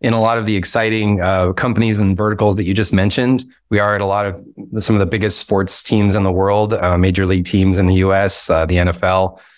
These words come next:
um, Major League Baseball. Uh, we're also in a lot of e-commerce, <clears throat> as you pointed out, and, and some other industries as well.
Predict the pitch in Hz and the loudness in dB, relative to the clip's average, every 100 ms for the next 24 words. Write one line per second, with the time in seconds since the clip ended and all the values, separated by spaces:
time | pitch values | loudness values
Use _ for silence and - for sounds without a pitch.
0 | _ _ 95 90 87 82 80 113 92 98 | _ _ -2 0 0 -2 -2 -2 0 0
1 | 85 90 92 - 98 95 82 - - _ | 0 0 -2 0 0 0 -4 -12 -20 _
2 | _ 123 107 107 127 131 123 110 101 98 | _ -2 0 0 0 0 -2 0 0 2
3 | 104 110 104 120 110 120 123 117 113 - | 2 2 0 0 0 0 0 0 0 -4
4 | - - 120 107 107 120 110 107 107 107 | -2 -2 0 0 -2 -2 0 0 0 0
5 | 104 95 120 98 110 107 110 101 95 110 | -2 -2 0 0 2 2 0 0 0 0
6 | 92 92 101 120 110 92 | 0 0 0 0 0 -4